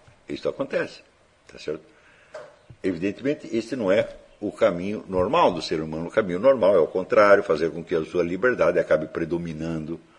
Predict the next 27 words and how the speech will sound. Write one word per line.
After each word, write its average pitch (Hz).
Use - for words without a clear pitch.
tá 60
certo? 71
Ao -
ponto 95
de 87
tornar 82
o 104
dado 78
um 82
mero 87
instrumento 85
ocasional 76
ou, 76
é, 73
indiferente. 90
Ou 113
seja, 95
o 87
ser 123
humano 113
tem 139
essas 82
duas 92
possibilidades 92
ao 90
mesmo 87
tempo. -